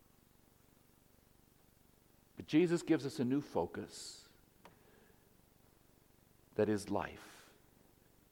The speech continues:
and that death is simply becomes a doorway to what he has to give to us.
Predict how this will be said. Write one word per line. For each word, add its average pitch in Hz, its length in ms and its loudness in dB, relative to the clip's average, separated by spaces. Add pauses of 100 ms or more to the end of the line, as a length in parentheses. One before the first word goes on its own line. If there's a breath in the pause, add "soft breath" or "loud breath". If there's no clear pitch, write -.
(480)
and 104 140 2
that 117 200 6
death 156 440 6
is 110 100 0
simply 135 480 -2
becomes 127 680 -2
a 101 80 0
doorway 85 840 0 (840 soft breath)
to 107 60 -4
what 113 140 4
he 123 120 4
has 139 540 2 (140)
to - 80 -8
give 147 240 2
to - 180 -8
us. - 520 -14